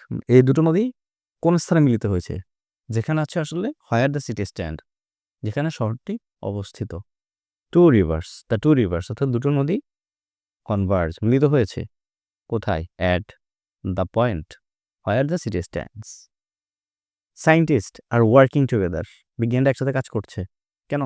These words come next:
Their ideas beginning to converge। তাদের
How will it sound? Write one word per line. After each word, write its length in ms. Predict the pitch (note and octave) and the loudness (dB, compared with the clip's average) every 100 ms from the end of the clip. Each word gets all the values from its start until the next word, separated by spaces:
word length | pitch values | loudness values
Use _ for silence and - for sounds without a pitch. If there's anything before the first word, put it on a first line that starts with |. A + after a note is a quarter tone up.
| B2+ _ _ _ _ _ _ - | -8 _ _ _ _ _ _ -6
Their 200 | G2+ F#2+ | -2 0
ideas 360 | F#2 B2+ F3 F3 | 0 2 0 0
beginning 340 | B2 A2+ A2+ G#2+ | -2 0 -2 -2
to 80 | |
converge। 500 | G#2 F#2+ F2+ D#2 D#2+ - _ _ _ _ _ _ _ _ - | -4 -4 -6 -6 -8 -14 _ _ _ _ _ _ _ _ -8
তাদের 300 | G2 C3 | -2 -2